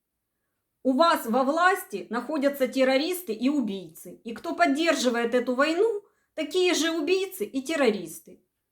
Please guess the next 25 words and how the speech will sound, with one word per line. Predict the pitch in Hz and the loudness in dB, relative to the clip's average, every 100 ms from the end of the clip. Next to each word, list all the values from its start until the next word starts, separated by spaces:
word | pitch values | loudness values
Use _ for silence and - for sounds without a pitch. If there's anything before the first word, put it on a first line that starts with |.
| _ _ _ | _ _ _
Всё, | - 381 | -4 -2
что | 370 277 | 0 2
я | 247 | 2
хотела | 247 220 285 302 | 0 -4 -2 -2
к | 247 | 0
вам | 208 214 | 0 -2
сказать. | 214 214 202 165 160 - _ _ _ - | -2 -6 -8 -10 -14 -18 _ _ _ -6
До | 302 | -4
свидания. | 311 226 175 170 170 175 214 - _ _ _ _ _ _ _ - | -2 -2 -2 -8 -10 -14 -16 -20 _ _ _ _ _ _ _ -4
А | |
вам, | 285 392 370 | 2 4 4
любі | 277 240 | 2 0
друзі, | 214 214 214 208 180 - _ _ _ _ _ _ _ _ _ _ _ | -2 0 0 -2 -6 -18 _ _ _ _ _ _ _ _ _ _ _
я | 233 302 339 330 | -2 2 2 0
бажаю | 202 240 269 294 285 | -2 0 2 4 2
всього | - 262 320 | 2 0 0
найкращого. | 285 180 202 175 202 - - 202 - _ _ _ _ _ _ | -2 -4 -8 -8 -8 -12 -14 -16 -18 _ _ _ _ _ _
Все, | - 320 330 | -2 2 2
па-па. | 277 269 240 220 | 2 0 0 -2
З | 220 | -2
вами | 233 339 320 | 0 2 2
була | 226 247 285 | 2 2 2
Оксана | 240 - 233 220 | -2 -2 -2 0
із | 208 202 | 0 -2
Одеси. | 196 180 185 208 - | -6 -6 -8 -10 -16